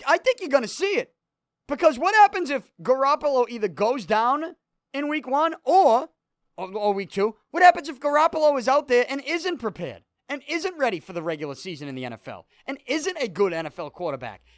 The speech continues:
If he's throwing interceptions left and right, if he tries to scramble and he loses the football, if he's just getting, you know, if he's under pressure and he, it's just overwhelming for him and he can't handle it, what if that happens?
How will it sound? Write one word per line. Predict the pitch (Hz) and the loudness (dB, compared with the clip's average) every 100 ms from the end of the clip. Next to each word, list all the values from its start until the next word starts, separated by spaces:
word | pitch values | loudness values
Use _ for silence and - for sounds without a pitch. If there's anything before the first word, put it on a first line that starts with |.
| _ | _
If | 269 262 | -6 -4
he's | 254 | -8
throwing | - 226 302 320 277 | -8 -6 0 0 0
interceptions | 254 214 240 214 - 180 139 | -4 -6 -2 -2 -4 -12 -6
left | 175 - | -6 -6
and | 143 131 | -10 -10
right, | 107 - _ _ _ | -10 -14 _ _ _
if | 240 247 | -2 -2
he | 233 | -4
tries | 277 294 320 | 2 2 2
to | 269 | -2
scramble | 220 - 240 202 175 | -10 -6 -4 -4 -4
and | 160 | -6
he | 156 | -4
loses | 180 156 147 | -4 -4 -8
the | 131 | -18
football, | - 156 - 110 123 | -12 -12 -10 -12 -12
if | |
he's | 240 226 | -12 -10
just | 190 269 - | -8 -10 -2
getting, | 269 233 185 _ _ | -2 -2 -14 _ _
you | - 226 | -6 0
know, | 196 - | 0 0
if | 185 | -8
he's | 240 202 | -10 -6
under | 247 226 | -6 -6
pressure | - 254 330 277 185 143 | -2 2 2 2 -4 -6
and | 202 | -6
he, | 208 202 | -6 -4
it's | 220 - | -6 -6
just | 233 - _ | -10 -10 _
overwhelming | 254 294 269 233 240 330 370 277 | 2 2 2 0 2 2 0 -2
for | 185 170 | -6 -10
him | 156 196 | -8 -8
and | |
he | 240 | -6
can't | 302 311 | -2 0
handle | 285 392 349 | 0 0 0
it, | 151 | 0
what | 202 320 | 4 4
if | 339 | 4
that | 349 | 2
happens? | 311 403 392 196 - | 4 2 0 -8 -10